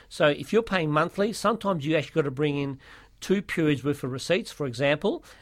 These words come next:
um, if you started, uh, uh, paying your insurance, uh, in May of nineteen, that's gonna overlap into your twenty tax return. So you're gonna have to bring that receipt in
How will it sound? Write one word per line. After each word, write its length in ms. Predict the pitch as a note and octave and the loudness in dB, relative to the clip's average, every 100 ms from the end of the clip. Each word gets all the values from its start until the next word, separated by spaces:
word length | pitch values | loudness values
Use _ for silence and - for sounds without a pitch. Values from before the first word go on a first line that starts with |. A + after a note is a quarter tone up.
| - | -4
um, 240 | C3 C3 C3 | 0 0 0
if 180 | C3+ - | -6 -4
you 160 | E3+ | -4
started, 560 | D3+ F#3 D3+ D3+ C3 D#3 | -2 2 2 2 -2 2
uh, 300 | C#3 C3 B2+ - - - | 2 2 0 -4 -14 -4
uh, 160 | C3+ | -4
paying 340 | B2+ D3+ D3 C#3+ | -2 -4 -2 -2
your 140 | C#3 | -2
insurance, 500 | C3 - D3+ C#3+ - - - - | -4 0 2 2 -2 -14 -18 -10
uh, 40 | G3 | -6
in 280 | G3 D3 C#3+ | -2 2 4
May 220 | D3+ E3+ | 6 6
of 120 | C#3 | 2
nineteen, 720 | D3 C#3 C3 - E3+ B3 F#4+ - - - - | 2 2 0 0 0 0 -4 -10 -20 -8 0
that's 180 | F#3 - | 0 2
gonna 220 | F#3+ - | -2 2
overlap 520 | E3+ E3+ E3 D#3 D3+ | 6 6 6 2 2
into 220 | D#3 - | -4 -4
your 60 | B2+ | -8
twenty 260 | - E3 D3 | -4 -4 -2
tax 300 | F3 F3+ F3 | -4 -6 -8
return. 320 | D#3 G#3 C#4+ | -4 -2 -2
So 140 | - | -2
you're 80 | D#3 | -2
gonna 140 | D#3 | 0
have 60 | C#3+ | -2
to 40 | - | -4
bring 220 | C#3+ B2+ | -6 0
that 200 | F3+ B3 | -2 -2
receipt 360 | E3 - E3 D#3 | -8 -4 -2 -2
in 200 | G3 | -4